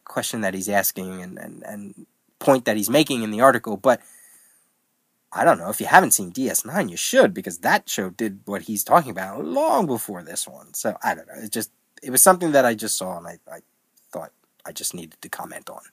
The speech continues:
No real big thought there, doesn't have to turn into anything. So those are the two new shows. And, uh, you know, down the road, if I catch up on 'em,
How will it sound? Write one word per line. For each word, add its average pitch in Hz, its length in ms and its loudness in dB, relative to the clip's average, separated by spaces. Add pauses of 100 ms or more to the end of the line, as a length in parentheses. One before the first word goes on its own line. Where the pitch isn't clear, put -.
(520)
No 135 140 4
real 120 200 2
big 98 220 -10
thought - 280 -10
there, 82 280 -16 (180)
doesn't 87 220 -12
have 85 140 -14
to - 80 -20
turn 82 220 -16
into 80 200 -20
anything. - 280 -20 (1300)
So - 140 4
those 233 200 8
are 220 100 4
the 185 80 0
two 185 160 2
new 165 120 4
shows. 131 520 2 (760)
And, 101 520 -4
uh, 104 260 0
you 107 140 -4
know, 123 160 -2
down 120 240 0
the 113 80 -4
road, 120 200 -2
if 120 160 -8
I 107 720 2
catch 120 220 2
up 143 160 -8
on 175 160 -6
'em, 208 360 -10